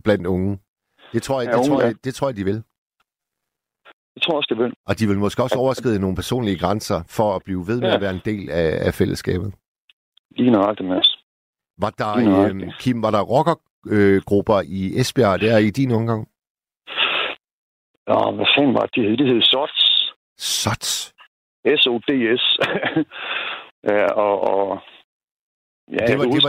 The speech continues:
Speaker 1: var, det var
Speaker 2: at
Speaker 1: sgu
Speaker 2: jeg
Speaker 1: da også, øh, det var sgu da også, øh, Sort Sols, altså, øh, orkestret Sort Sols oprindelige navn.
Speaker 2: Ja, <laughs> det ved jeg godt.
Speaker 1: Ja.
Speaker 2: Og jeg kan huske,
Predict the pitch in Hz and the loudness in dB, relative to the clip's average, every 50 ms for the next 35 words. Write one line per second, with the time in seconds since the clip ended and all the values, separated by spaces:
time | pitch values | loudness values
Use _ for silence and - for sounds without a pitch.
0 | 135 110 104 143 143 139 123 120 107 107 107 110 139 - - 123 117 104 87 135 | 0 -2 -2 -2 -2 -2 0 0 2 2 2 0 -2 -2 -2 0 0 0 2 0
1 | 143 131 - - 107 107 110 - - - - 104 95 92 92 95 90 85 82 80 | 0 0 2 4 4 4 4 4 2 2 4 6 6 8 8 8 6 6 6 4
2 | 76 78 76 73 73 - - - - - 123 - - - - - 147 151 139 123 | 4 2 2 0 -2 -2 -4 -4 0 2 2 0 0 -2 -2 0 0 0 0 -2
3 | 120 - - - - - - _ - 101 104 - - 98 92 87 85 87 82 80 | -8 -10 -12 -12 -12 -14 -14 _ -2 -2 0 2 2 2 2 4 2 2 2 0
4 | 90 - - 139 151 - - 107 95 87 - 117 131 - - - 131 127 - - | -2 0 0 0 0 4 4 2 2 2 2 0 0 0 0 -2 -2 -2 -2 -10
5 | - - - - _ _ _ - - 107 - - 120 131 123 107 95 92 98 107 | -14 -16 -18 -20 _ _ _ -4 -4 -4 -2 0 -4 -4 -2 -6 -8 -8 -6 -4
6 | 120 120 120 135 131 - - 196 - - - 208 - 143 - - 185 170 156 - | -2 0 0 0 -2 -4 -8 -6 -4 -2 -2 -2 -2 -2 -2 -2 -2 -2 -4 -4
7 | - 170 - - - - 147 160 _ _ - - - - - - - - - - | -4 -4 -4 -4 -6 -4 -4 -4 _ _ -16 -10 -4 -2 -2 -2 -2 -2 -2 -2
8 | - - - - - - 151 - - 156 127 101 95 98 101 104 107 110 - - | 0 0 0 0 0 -2 -2 -2 -2 0 0 0 0 0 0 0 0 0 -2 -2
9 | 120 123 135 135 - - - - 131 131 131 131 156 180 175 - | 0 0 0 0 -2 -4 -2 -2 2 4 6 6 6 6 4 2